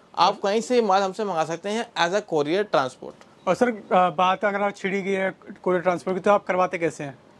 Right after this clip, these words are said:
Speaker 1: सर, हमारे पास सारे ऑप्शन अवेलेबल हैं।
Speaker 2: ओके।
Speaker 1: आप कोई भी ट्रांसपोर्ट का बोलोगे, दिल्ली होना चाहिए लोकेशन, हम उसको ट्रांसपोर्ट से भेज देंगे।
Speaker 2: ठीक
Speaker 1: नहीं,
Speaker 2: है।
Speaker 1: अगर आपको कोई चीज़ है, तो हम, हमारे पास कोरियर में डिलीवरी सर्विस है, उड़ान सर्विस है, वो आपको पैन इंडिया में कवर करती है। ट्रांसपोर्टेशन रेलवे का सिस्टम है, सर, वो भी पैन इंडिया में है।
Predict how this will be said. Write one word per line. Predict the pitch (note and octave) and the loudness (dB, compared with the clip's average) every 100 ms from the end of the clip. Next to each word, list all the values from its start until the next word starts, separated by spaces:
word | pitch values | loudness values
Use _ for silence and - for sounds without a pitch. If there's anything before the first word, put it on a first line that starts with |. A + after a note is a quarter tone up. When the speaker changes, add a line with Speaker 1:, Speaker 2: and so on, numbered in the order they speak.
| - | -2
Speaker 1:
सर, | A#3 | 2
हमारे | A3 | 2
पास | B3 | 2
सारे | A#3 A#3+ | 2 4
ऑप्शन | A3 A3 | 2 0
अवेलेबल | F#3+ D#3 C3+ | 0 2 2
हैं। | B2 B2+ - | -2 -6 -6
Speaker 2:
ओके। | E3+ F3 E3 | -4 -2 0
Speaker 1:
आप | F3+ G#3 G3+ | 2 2 4
कोई | A3 | 2
भी | A3 | 2
ट्रांसपोर्ट | A3 G3+ F#3+ G#3 | 0 -2 -2 0
का | A3 | 2
बोलोगे, | G#3 G#3 A3 | 4 4 4
दिल्ली | G3 F#3 | 4 4
होना | G3 F#3 | 4 2
चाहिए | G#3+ G3+ | 2 4
लोकेशन, | F#3 F#3+ | 4 2
हम | G3 F#3+ | 0 0
उसको | G#3 | -2
ट्रांसपोर्ट | G3 E3+ F#3 F#3+ | -2 -4 -4 -2
से | |
भेज | D#3+ C3 | 0 0
देंगे। | C3+ B2+ C3 - - | -2 -4 -6 -12 -4
Speaker 2:
ठीक | F3+ F#3 | 0 4
Speaker 1:
नहीं, | G#3 | 6
Speaker 2:
है। | |
Speaker 1:
अगर | G3 G#3 | 6 4
आपको | G3+ G3 G3+ | 4 2 -2
कोई | G#3 | -2
चीज़ | G#3 G3+ | -2 -2
है, | G3+ | 0
तो | G#3+ | 2
हम, | G#3 G#3+ F#3 | 0 -2 -2
हमारे | F3+ | 0
पास | G3 | 2
कोरियर | G3 F3+ F#3+ | 4 4 2
में | G3 | 2
डिलीवरी | E3 E3 F3 | 2 4 2
सर्विस | G3 F#3 F3+ | 2 0 2
है, | G3 | 2
उड़ान | E3+ C#3 C#3+ | 4 4 2
सर्विस | D3 C#3 C#3 | -6 -4 -4
है, | C3+ - - - F#3 | -6 -10 -20 -4 4
वो | |
आपको | G3 G3 G#3 | 4 4 2
पैन | G3+ G3 | 2 2
इंडिया | F3+ F3 F3+ | 0 2 2
में | |
कवर | F3+ E3 | 2 0
करती | E3+ D3+ D3+ D3 | 0 -2 -4 -4
है। | D3 _ _ _ | -6 _ _ _
ट्रांसपोर्टेशन | F#3 F#3+ F#3+ G#3+ G#3+ A3 | 2 4 2 0 2 4
रेलवे | F#3 F3+ G#3 | 4 4 4
का | G#3 | 4
सिस्टम | F3+ A3 G#3+ | 2 0 0
है, | |
सर, | G#3 G#3+ | 2 2
वो | G#3 | 4
भी | G#3 | 4
पैन | G#3 F#3 | 2 2
इंडिया | F3+ F3+ | 2 0
में | E3+ D#3 | 0 -2
है। | D3+ | -6